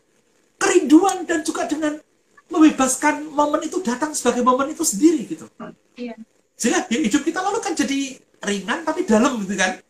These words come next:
Speaker 1: Tidak ngongso, tidak wah gitu. Dia dijalani dengan, eh, presensia, kehadiran,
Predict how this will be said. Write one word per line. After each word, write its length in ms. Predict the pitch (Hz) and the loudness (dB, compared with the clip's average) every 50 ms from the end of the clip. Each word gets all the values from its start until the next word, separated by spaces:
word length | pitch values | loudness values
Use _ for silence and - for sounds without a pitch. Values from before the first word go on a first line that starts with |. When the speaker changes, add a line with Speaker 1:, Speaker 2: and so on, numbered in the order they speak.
| _ _ _ _ _ _ | _ _ _ _ _ _
Speaker 1:
Tidak 300 | - 330 339 - 240 247 247 | -4 -4 0 2 2 2 2
ngongso, 640 | 233 247 240 233 233 247 - - 311 285 277 269 269 | 4 4 4 4 4 2 2 4 6 6 6 6 4
tidak 240 | 311 - - 254 | 4 2 2 2
wah 560 | - 269 294 339 381 440 440 440 415 370 269 - | 4 6 6 6 8 6 6 6 4 4 4 2
gitu. 280 | 226 233 214 190 160 - - - - - _ _ | 0 -2 -2 -2 -4 -4 -8 -18 -20 -20 _ _
Dia 200 | - 339 440 453 - - - _ | -2 -2 -2 -2 -4 -8 -14 _
dijalani 540 | - 240 240 202 214 202 185 190 190 226 247 | -6 -6 -2 0 2 2 2 2 0 -2 -2
dengan, 400 | - 220 190 185 175 175 165 165 165 | -4 -4 -4 -2 -2 -2 -4 -6 -10
eh, 720 | - - 175 175 165 156 156 151 143 139 139 139 131 131 143 143 | -10 -6 -2 0 0 0 0 0 -4 -4 -6 -6 -8 -8 -12 -10
presensia, 1000 | - 190 190 196 - 311 330 320 240 - 285 277 262 262 247 240 233 233 240 240 - - - _ _ | -6 -6 -4 -2 -2 -4 -4 -4 -6 -6 -4 -4 -4 -4 -4 -4 -4 -6 -8 -10 -12 -16 -20 _ _
kehadiran, 840 | - 190 208 247 262 254 - 254 254 247 240 233 226 220 220 220 | -4 -2 -2 0 -2 -2 -4 -6 -4 -2 -2 -2 -2 -4 -4 -6